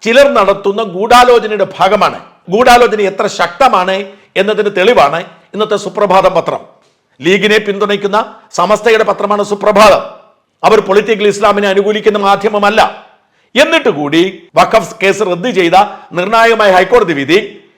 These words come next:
രണ്ടാമത്തെ പേജിൽ, പ്രാദേശിക വാർത്തകൾ കൊടുക്കുന്ന രണ്ടാമത്തെ പേജിൽ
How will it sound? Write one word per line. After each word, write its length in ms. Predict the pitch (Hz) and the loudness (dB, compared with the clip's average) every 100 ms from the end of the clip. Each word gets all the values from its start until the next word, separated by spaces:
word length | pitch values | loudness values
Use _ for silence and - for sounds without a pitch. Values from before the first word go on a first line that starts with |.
| - | -8
രണ്ടാമത്തെ 640 | 170 202 269 294 294 277 | 0 2 4 2 4 2
പേജിൽ, 260 | 214 165 160 | 2 0 -2
പ്രാദേശിക 520 | - 190 233 233 247 | 2 2 2 -2 -2
വാർത്തകൾ 380 | 214 190 185 196 | 2 2 2 -2
കൊടുക്കുന്ന 340 | 196 185 196 190 | -2 -2 -6 -2
രണ്ടാമത്തെ 540 | 190 226 262 269 - | -2 0 0 0 -2
പേജിൽ 560 | 143 139 139 202 208 | -4 -4 -2 -2 -2